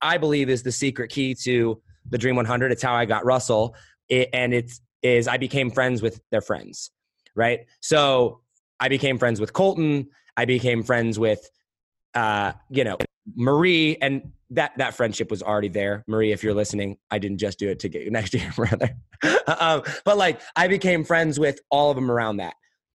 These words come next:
Through that, even though Steve, I, Steve has never promoted my stuff, Steve has never sent an email to his list about, you know, my products or anything like that. But the association that I have had with Steve now,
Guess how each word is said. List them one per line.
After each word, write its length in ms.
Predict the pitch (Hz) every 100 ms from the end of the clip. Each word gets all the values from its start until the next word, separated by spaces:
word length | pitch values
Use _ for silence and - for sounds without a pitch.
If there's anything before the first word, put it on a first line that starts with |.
| _ _ _ -
Through 280 | - 233 269
that, 320 | 156 110 117 - _ _ _ _ _ _ _ _ _ _
even 420 | 214 233 247 233 180
though 160 | 180
Steve, 300 | 147 180 175 147
I, 120 | 156
Steve 220 | - 165
has 120 | 143
never 200 | 143 139
promoted 360 | 139 131 123 110
my 100 | 107
stuff, 240 | 98 87 -
Steve 200 | 175 185
has 100 | 165
never 220 | 160 160
sent 180 | 175 156
an 80 |
email 200 | 156 156
to 120 | 156 165
his 160 | 156
list 300 | 131 123 - - -
about, 260 | 120 127
you 60 | 131
know, 80 | 127
my 140 | 131
products 340 | 135 120 113 107
or 60 |
anything 220 | 117 120
like 180 | 127 120
that. 180 | 110 101 - - - _ -
But 140 | 147
the 100 | 156
association 1200 | 143 - 190 220 202 190 160 160 - 98 92 135 - _ _ _ _ _ _
that 360 | 120 160 147 -
I 180 | 143 160
have 140 | 170
had 220 | 160 151 139
with 120 | 143
Steve 320 | - 123 113
now, 280 | 92 85